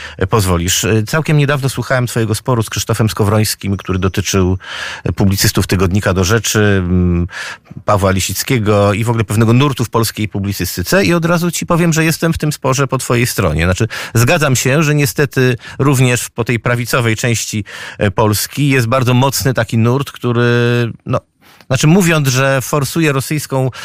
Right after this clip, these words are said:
e, propagandę, m, jesteśmy delikatni. E, tylko że niezałatwienie sprawy Wołynia przez państwo ukraińskie w sposób dojrzały, y, spowoduje, że ci ludzie narracyjnie wygrają. To jest pierwszy punkt.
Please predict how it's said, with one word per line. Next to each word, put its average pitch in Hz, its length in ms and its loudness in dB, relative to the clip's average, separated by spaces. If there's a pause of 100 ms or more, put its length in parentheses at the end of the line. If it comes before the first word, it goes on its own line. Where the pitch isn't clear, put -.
(160)
e, 120 100 0
propagandę, 127 920 0
m, 120 360 -2
jesteśmy 117 360 0
delikatni. - 600 -2 (360)
E, 107 120 0
tylko 127 460 2
że 90 240 0
niezałatwienie 117 960 0
sprawy 87 440 -2
Wołynia 82 460 0
przez - 180 -6
państwo 101 340 0
ukraińskie 90 580 -2
w - 40 -6
sposób 95 400 -4
dojrzały, 98 560 0 (800)
y, 104 200 4
spowoduje, 117 640 2
że 117 180 0
ci 127 180 0
ludzie 113 240 2
narracyjnie 98 520 0
wygrają. 85 340 -2
To 143 80 0
jest 131 100 -2
pierwszy - 300 -2
punkt. - 340 -16